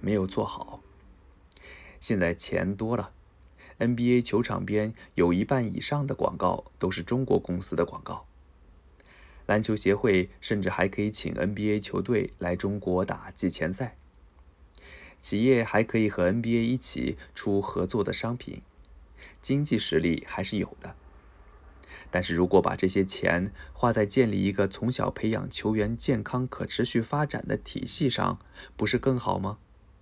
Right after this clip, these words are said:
还是说中国人比较喜欢立竿见影的投资，不太喜欢长期的真正有效的付出呢？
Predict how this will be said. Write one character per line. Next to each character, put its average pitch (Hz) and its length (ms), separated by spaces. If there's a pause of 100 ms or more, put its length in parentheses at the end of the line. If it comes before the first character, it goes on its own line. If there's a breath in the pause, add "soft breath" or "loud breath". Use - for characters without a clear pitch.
(840 loud breath)
还 - 140
是 90 100
说 90 340 (240 loud breath)
中 104 160
国 98 100
人 90 200
比 82 80
较 90 140
喜 - 180
欢 90 320
立 110 160
竿 110 180
见 117 240
影 95 140
的 - 80
投 - 220
资， 95 340 (340 loud breath)
不 104 120
太 101 120
喜 92 160
欢 92 220
长 95 260
期 113 220
的 92 200 (180 soft breath)
真 123 180
正 120 160
有 - 160
效 131 300
的 101 240
付 - 180
出 104 240
呢？ 101 160